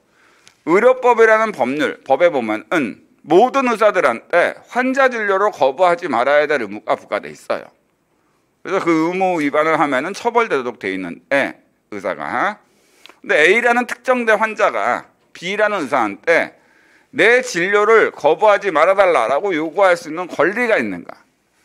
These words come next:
권리는 없어요. 의무는 있지만. 왜? 자, 의료법이라는 법에서, 어,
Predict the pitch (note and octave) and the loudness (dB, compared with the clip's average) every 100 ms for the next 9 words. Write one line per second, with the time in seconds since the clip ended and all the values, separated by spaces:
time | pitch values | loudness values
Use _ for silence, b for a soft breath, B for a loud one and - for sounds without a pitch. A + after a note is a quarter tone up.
0 | _ _ _ _ _ - D3 F3+ G#3+ A3 | _ _ _ _ _ 0 0 2 0 0
1 | D3 E2 - D#2 - _ _ _ _ _ | 0 -2 -8 -12 -12 _ _ _ _ _
2 | _ _ _ - C#3+ E3 C3+ - - E2+ | _ _ _ 2 2 2 -2 -4 -10 -2
3 | E3+ F#3 G2 - _ b b b b b | 2 2 0 -12 _ b b b b b
4 | - D3+ E3 A#3 B3+ B3+ B3+ B3 A#3+ A#3+ | -2 2 4 4 2 2 2 4 2 2
5 | E3+ C#3+ F3 C3+ A#2 - C3 | 2 4 4 4 2 4 2